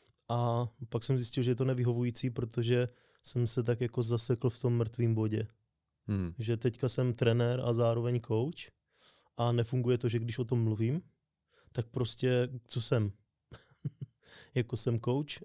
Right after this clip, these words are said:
Speaker 1: anebo jsem teda tenisový trenér. Takže myslím si, že velký nebo největší průlom bylo ve chvíli, kdy jsem si řekl, „Mám nějaký polštář, jdu do toho naplno, přestanu se věnovat trenérství v tenisu a skočím do toho koučování.“ Takže to byl zhruba ten rok,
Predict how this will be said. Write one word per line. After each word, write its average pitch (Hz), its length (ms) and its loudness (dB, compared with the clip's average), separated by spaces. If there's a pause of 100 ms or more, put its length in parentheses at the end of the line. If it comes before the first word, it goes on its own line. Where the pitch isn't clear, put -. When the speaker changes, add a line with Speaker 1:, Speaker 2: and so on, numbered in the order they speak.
(120)
Speaker 1:
anebo 127 280 2
jsem 117 200 -2
teda 113 180 -2
tenisový 110 500 -2
trenér. 110 440 -2 (400)
Takže 123 480 0
myslím 120 340 0
si, 123 100 -2
že 131 100 4
velký 131 360 2
nebo 123 280 0
největší 120 380 -2
průlom 120 420 0
bylo 120 180 2
ve 113 100 0
chvíli, 120 360 -2
kdy 113 140 -4
jsem 117 200 -2
si 123 120 -4
řekl, 117 200 -2
„Mám 117 180 0
nějaký 117 280 0
polštář, 113 600 -2 (380)
jdu 120 140 -2
do 117 100 2
toho 117 220 2
naplno, 117 480 0 (880)
přestanu 120 360 2
se 117 120 -2
věnovat 113 380 2
trenérství 117 560 -2
v - 60 -16
tenisu 117 480 0 (440)
a 117 240 0 (240)
skočím 120 360 0
do 113 60 2
toho 120 200 0
koučování.“ 110 640 0
Takže 107 220 -4
to 117 100 -4
byl 113 140 2
zhruba 110 260 -2
ten 117 220 0
rok, 113 360 0